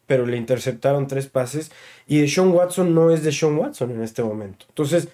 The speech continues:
creo que la, el nivel de Deshaun Watson que trae ahorita está más cerca a lo que te puede dar luego Mitchell Trubisky y creo que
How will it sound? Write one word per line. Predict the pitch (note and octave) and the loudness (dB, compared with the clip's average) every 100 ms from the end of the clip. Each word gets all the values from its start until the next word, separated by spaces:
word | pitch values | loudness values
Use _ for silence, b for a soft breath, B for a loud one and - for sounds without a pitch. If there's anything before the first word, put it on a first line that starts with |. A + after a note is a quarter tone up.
| B B - | B B -2
creo | E3 E3+ | 0 2
que | F#3 | 2
la, | E3+ E3 | 2 2
el | E3+ D3+ | 0 2
nivel | D3+ D3 E3+ | 2 4 4
de | F3 | 4
Deshaun | C#3+ D#3 D3+ | 2 0 2
Watson | D#3 D3+ - C#3+ | 2 0 -4 -8
que | B2+ | -4
trae | C#3 C#3+ | -2 2
ahorita | C3+ C#3 C#3 | 2 0 -4
está | - C#3+ | -2 0
más | C3+ C#3 | 0 0
cerca | E3 D3 C3+ B2+ - b b b b | 0 -2 -2 -4 -4 b b b b
a | A#2 | -2
lo | A#2+ A#2+ | -2 0
que | C3 | -2
te | B2+ | -2
puede | A2+ C#3+ C#3+ C#3 | 0 2 4 4
dar | D3 | 4
luego | C#3 D3+ C#3 | 4 4 4
Mitchell | B2+ C3+ C3+ C3+ | 2 0 -2 -4
Trubisky | - C3 C#3+ C#3+ G3 | -4 -2 -2 0 -2
y | C#3 | -2
creo | D#3+ | -2
que | E3 F#3 | 0 -2